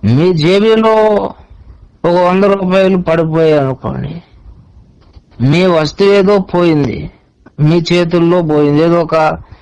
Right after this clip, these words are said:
వస్తువు కొనుక్కున్నారు, మీరు పోగొట్టేసుకున్నారు, బాధే.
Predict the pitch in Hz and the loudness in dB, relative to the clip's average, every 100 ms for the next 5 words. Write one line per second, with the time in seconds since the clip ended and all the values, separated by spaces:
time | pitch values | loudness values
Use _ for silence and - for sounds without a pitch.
0 | _ _ - 143 143 170 165 160 156 - | _ _ -4 -4 -2 -2 0 0 -2 -2
1 | 156 156 156 151 143 135 135 135 131 131 | -2 0 0 0 0 -2 -2 -2 0 -2
2 | 127 123 - 110 110 95 98 - _ _ | 0 -2 -4 -4 -4 -4 -6 -14 _ _
3 | _ _ - - - - 107 113 139 135 | _ _ -20 -20 -10 -4 -2 0 0 0
4 | 107 | -2